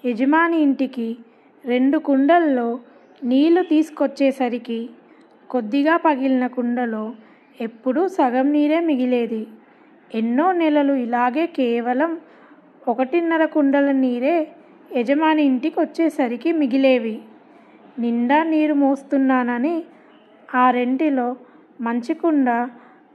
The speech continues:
అగర్వంతో పొంగిపోయేది. కానీ పగుళ్ల కుండ తన పని తాను సక్రమంగా చేయలేకపోతున్నందుకు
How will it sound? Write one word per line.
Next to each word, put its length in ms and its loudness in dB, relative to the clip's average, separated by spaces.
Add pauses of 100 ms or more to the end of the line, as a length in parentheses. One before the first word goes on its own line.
(100)
అగర్వంతో 800 2
పొంగిపోయేది. 960 0 (580)
కానీ 480 0 (440)
పగుళ్ల 380 2
కుండ 540 -2 (720)
తన 140 0
పని 300 0
తాను 600 0
సక్రమంగా 720 0
చేయలేకపోతున్నందుకు 1500 -2